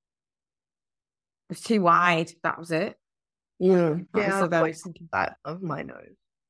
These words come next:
Speaker 1: Of my nose. Oh, here, and then here we are playing with our noses.
Speaker 2: Yeah.
Speaker 1: But
Speaker 2: Mm.
Speaker 1: yes, that, it's just a scary thought of that happening. But I mean,
Speaker 2: Mm.
Speaker 1: what are you gonna do? Michael Jackson.
Speaker 2: Yeah.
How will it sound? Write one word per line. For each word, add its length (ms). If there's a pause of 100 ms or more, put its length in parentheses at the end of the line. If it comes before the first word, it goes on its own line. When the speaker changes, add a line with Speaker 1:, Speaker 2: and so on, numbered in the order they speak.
(140)
Speaker 1:
Of 80
my 120 (220)
nose. 200 (120)
Oh, 120
here, 300 (160)
and 160
then 100
here 180
we 160
are 120
playing 280
with 140
our 80
noses. 440 (340)
Speaker 2:
Yeah. 140 (100)
Speaker 1:
But 360 (280)
Speaker 2:
Mm. 180
Speaker 1:
yes, 440
that, 260 (120)
it's 200
just 220
a 60
scary 420
thought 380
of 100
that 220
happening. 580
But 120
I 40
mean, 460 (720)
Speaker 2:
Mm. 300 (260)
Speaker 1:
what 140
are 40
you 80
gonna 140
do? 400
Michael 320
Jackson. 760 (600)
Speaker 2:
Yeah. 540